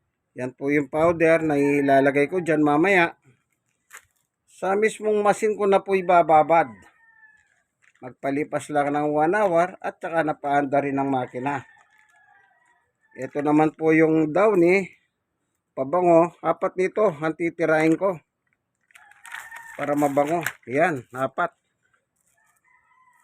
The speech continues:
Ano po, apat na piraso. Para mabango po yung damit, ano? Ayan. Ito po yung titirahin mamaya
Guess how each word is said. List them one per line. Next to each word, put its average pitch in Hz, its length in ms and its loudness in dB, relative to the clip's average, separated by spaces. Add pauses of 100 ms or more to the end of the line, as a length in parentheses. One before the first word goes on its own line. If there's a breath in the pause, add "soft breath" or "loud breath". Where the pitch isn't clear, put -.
(560)
Ano 123 160 -14
po, 165 160 -6
apat 143 400 -8
na 147 160 -10
piraso. 131 640 -2 (1700)
Para 139 240 -4
mabango 143 480 0
po 143 160 -8
yung 143 160 -2
damit, 135 400 -4
ano? 170 160 -2 (1900)
Ayan. 123 400 -8 (2500)
Ito - 240 -20
po 151 160 -10
yung 165 160 -4
titirahin 165 640 -2
mamaya 208 560 -2